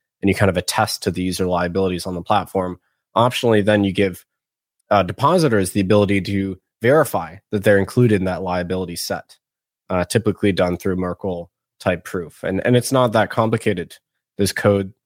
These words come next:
out there to do it. BitMEX did it recently. Kraken did it recently. So it is technically doable, uh, although challenging if you include margin and,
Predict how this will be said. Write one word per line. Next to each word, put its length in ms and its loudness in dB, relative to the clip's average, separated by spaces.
out 200 -4
there 160 2
to 100 0
do 180 0
it. 240 -4
BitMEX 400 2
did 140 2
it 80 2
recently. 480 -2
Kraken 400 -2
did 140 -4
it 60 -8
recently. 540 -10
So 140 2
it 80 6
is 200 0
technically 600 0
doable, 520 -2
uh, 200 2
although 500 2
challenging 640 2
if 160 -6
you 100 -2
include 300 -4
margin 640 -4
and, 300 -14